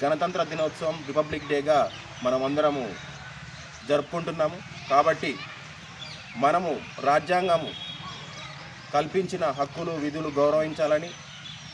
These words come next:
ప్రతి పౌరుడు మన దేశం అగ్రగా-, అగ్రగామి రాజ్యంగా ఏర్పడడంలో ప్రతి ఒక్కరూ కృషి చేయాలి. పోలీస్ పరంగా కూడా మేము కూడా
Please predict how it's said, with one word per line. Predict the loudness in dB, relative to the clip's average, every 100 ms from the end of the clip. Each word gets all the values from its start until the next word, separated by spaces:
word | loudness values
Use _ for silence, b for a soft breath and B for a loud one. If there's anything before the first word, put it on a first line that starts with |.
| -14 -2
ప్రతి | 0 0
పౌరుడు | -2 0 2 0 0 -4 -6 -8 -8 -10 0
మన | 2 4
దేశం | 2 0 0 -2 -4 -12 -14 -14 -14 -14 -14 -14 -12 -2
అగ్రగా-, | 0 4 6 6 4 2
అగ్రగామి | -4 0 6 6 6
రాజ్యంగా | 4 4 2 4 4 4 -4 -2
ఏర్పడడంలో | -2 4 4 6 4 2
ప్రతి | 0 0 0
ఒక్కరూ | -4 0 -2 -2
కృషి | -6 -10 -6 -6 2
చేయాలి. | 6 6 6 -2 -12 -14 -14 -2
పోలీస్ | 4 4 4
పరంగా | 4 6 4
కూడా | 2 4 6 6
మేము | 4 0 2
కూడా | 4 6 4